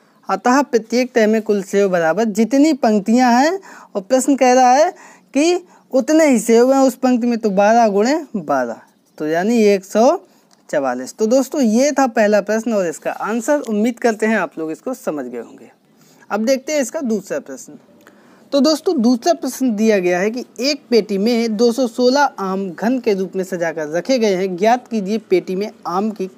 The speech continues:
कितनी तहें हैं। दोस्तों, वीडियो को छोड़ के मत जाइएगा यहाँ पे, क्योंकि, ये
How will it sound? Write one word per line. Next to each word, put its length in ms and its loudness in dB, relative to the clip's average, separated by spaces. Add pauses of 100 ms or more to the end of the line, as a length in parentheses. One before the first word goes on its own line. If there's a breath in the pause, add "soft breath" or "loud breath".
कितनी 340 -2
तहें 240 -10
हैं। 200 -14 (540 loud breath)
दोस्तों, 280 -2
वीडियो 340 2
को 140 -6
छोड़ 260 0
के 120 -4
मत 160 0
जाइएगा 420 -2
यहाँ 240 -4
पे, 200 -8 (540 loud breath)
क्योंकि, 260 -2
ये 500 -2